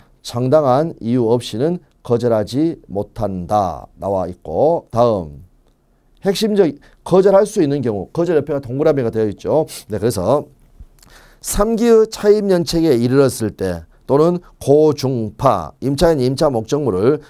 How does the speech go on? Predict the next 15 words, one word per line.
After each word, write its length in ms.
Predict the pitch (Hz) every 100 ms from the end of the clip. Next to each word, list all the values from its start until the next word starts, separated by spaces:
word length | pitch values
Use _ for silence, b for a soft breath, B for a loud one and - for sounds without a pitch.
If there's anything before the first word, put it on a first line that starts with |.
| B -
고의 380 | 151 151 117 b b _
중과실로 880 | - 131 139 170 170 165 180 196 180 b -
파손했을 600 | 165 165 151 127 139 139
때에는요, 600 | 117 127 90 90 101 98
이때는 460 | 120 - 127 170 175 b _
거절할 440 | 120 120 117 110
수 380 | 104 - 170 170 - _ -
있다라고 720 | - - 107 92 80 107 107
보시면 300 | 98 110 98
되겠고, 640 | 90 92 - 62 95 143 139 B -
그 60 |
다음에 420 | 127 113 101 143 139 B
시간 420 | - 220 233 240
제한이 380 | 208 165 160 139
있죠. 380 | 95 131 151